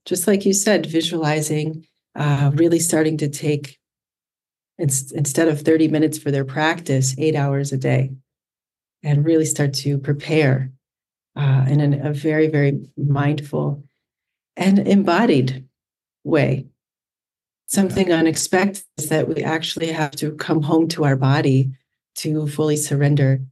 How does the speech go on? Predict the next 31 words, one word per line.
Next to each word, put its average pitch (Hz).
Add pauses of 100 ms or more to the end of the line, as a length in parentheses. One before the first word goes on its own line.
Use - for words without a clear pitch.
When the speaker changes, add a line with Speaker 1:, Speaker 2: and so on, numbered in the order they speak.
(240)
Speaker 1:
and 139
die. 131 (840)
And 151
so 156
it 156
is 196
a 190
very 170
physical 170
experience 143 (220)
while 143
it's 139
also 139 (1300)
transcendent. 139 (920)
Speaker 2:
Absolutely. 135
And -
so - (260)
one 180
thing 233
I 220
wanted 185
to, 151 (320)
to - (720)
send 156
your 135
direction 131
is 123
this 131
really 175
incredibly 139
challenging 123